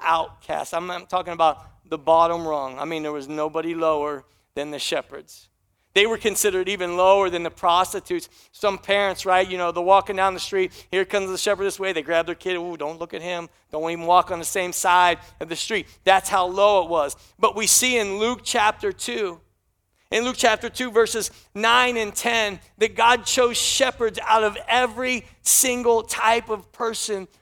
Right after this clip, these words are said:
on the earth. Church, I'm talking about unpolished,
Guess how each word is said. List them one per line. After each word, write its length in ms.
on 160
the 140
earth. 480
Church, 240
I'm 120
talking 360
about 380
unpolished, 1000